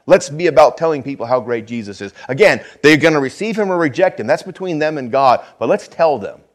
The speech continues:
Let's tell them. And let's not get worried about our own little sissy feelings along the way. Let's together,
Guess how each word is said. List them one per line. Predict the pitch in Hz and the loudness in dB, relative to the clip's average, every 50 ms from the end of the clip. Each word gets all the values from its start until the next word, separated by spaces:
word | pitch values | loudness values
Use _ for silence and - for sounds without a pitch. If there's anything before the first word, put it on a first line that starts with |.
| _ _ | _ _
Let's | - 139 160 160 | -2 -2 -2 -2
tell | - 156 147 135 | 0 -2 0 0
them. | 113 98 - - - - | 0 -4 -8 -10 -14 -8
And | - 120 139 139 | -6 -4 0 2
let's | 165 202 202 - | 2 2 0 0
not | 208 220 214 156 156 | 0 0 0 0 0
get | 185 196 - | -2 -2 -2
worried | 139 147 160 160 160 | 2 2 2 4 4
about | 156 139 143 139 135 | 4 4 4 4 4
our | 135 131 | 2 0
own | 135 147 147 | -2 -4 -4
little | 143 147 139 | -4 -4 -6
sissy | 120 - - - 170 156 - 127 | -6 -8 -10 -14 -12 -10 -10 -12
feelings | 104 _ - 139 143 143 123 104 98 92 101 | -12 _ -8 -6 -4 -4 -4 -4 -6 -4 -4
along | 101 104 101 101 104 104 | -4 -4 -4 -6 -8 -10
the | 98 | -12
way. | 92 98 101 95 87 85 - - - _ | -8 -4 -2 -2 -2 -4 -6 -12 -14 _
Let's | - 131 180 202 - - | 2 4 4 4 2 0
together, | - - - 160 110 98 104 101 160 202 220 202 120 95 95 92 101 - | -10 -6 -4 -4 -4 -4 0 4 6 6 6 6 4 0 -6 -6 -6 -8